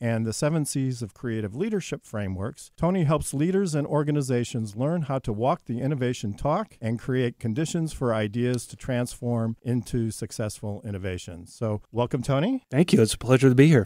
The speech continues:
Speaker 1: Absolutely. So tell us a little bit about how you inspire leadership and how your programs work.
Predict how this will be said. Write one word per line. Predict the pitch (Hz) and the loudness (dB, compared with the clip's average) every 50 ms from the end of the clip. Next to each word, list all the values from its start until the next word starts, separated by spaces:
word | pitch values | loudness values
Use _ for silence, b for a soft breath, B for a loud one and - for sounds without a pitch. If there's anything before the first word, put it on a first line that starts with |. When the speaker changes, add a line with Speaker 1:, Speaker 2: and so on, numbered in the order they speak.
| - _ _ | 2 _ _
Speaker 1:
Absolutely. | 147 139 160 170 - - 170 170 190 202 196 151 127 | -2 -2 -2 -2 -2 -2 0 0 0 2 2 0 -2
So | 117 - 180 165 160 160 | 0 0 2 2 2 2
tell | 151 - 196 220 240 | 2 2 0 2 2
us | 226 - - | 0 0 0
a | 185 | 0
little | 170 185 196 190 185 | 2 2 2 2 2
bit | 160 160 180 180 165 - - | 2 2 2 2 2 0 0
about | 151 147 147 156 156 151 147 147 - - - | -2 0 2 4 4 4 2 2 -2 -4 0
how | 156 160 160 151 147 147 | 2 2 4 4 2 0
you | 139 - 147 156 156 151 | 0 0 0 2 2 2
inspire | 143 127 - - 156 143 139 131 127 123 139 - | 2 0 0 0 0 2 2 2 2 0 -2 -4
leadership | 135 147 185 202 202 190 - - 180 175 175 - - | -4 -2 -2 0 0 -2 -2 0 -2 -2 -2 -4 -4
and | - 123 127 127 127 | -2 -2 0 0 0
how | 107 151 143 | 0 0 0
your | 135 131 117 | 0 -2 -2
programs | - 139 123 107 107 95 90 80 85 - | -2 -2 -2 -2 -2 -4 -6 -6 -8 -12
work. | 98 85 87 - | -16 -16 -16 -18